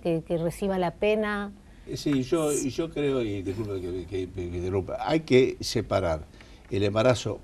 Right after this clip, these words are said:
Speaker 2: patológico que entra el riesgo del chico del embarazo y hablemos, y hablemos cuál es el objetivo de, del aborto, como bien decís vos, legalizarlo, porque cuando sucede algo de violación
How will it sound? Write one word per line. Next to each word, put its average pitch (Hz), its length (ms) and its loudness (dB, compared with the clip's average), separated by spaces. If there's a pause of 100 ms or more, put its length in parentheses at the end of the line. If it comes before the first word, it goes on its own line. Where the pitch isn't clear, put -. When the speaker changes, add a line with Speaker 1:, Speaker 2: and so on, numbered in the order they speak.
(140)
Speaker 2:
patológico 110 1000 2
que 98 120 0
entra 95 200 -2
el 90 320 -2
riesgo 95 240 2
del 101 120 2
chico 135 380 2
del 90 120 0
embarazo 156 600 0 (320)
y 127 180 6
hablemos, 175 760 6
y 110 160 4
hablemos 131 600 6 (440)
cuál 147 280 8
es 143 180 4
el 113 140 6
objetivo 117 840 4 (440)
de, 98 1040 2 (220)
del 101 220 6
aborto, 123 680 6
como 90 280 0
bien 135 460 6
decís 90 400 2
vos, 95 320 4 (360)
legalizarlo, 101 1080 4 (340)
porque 107 540 2
cuando 123 320 4
sucede 151 600 0
algo 90 460 4
de 90 140 2
violación 90 840 2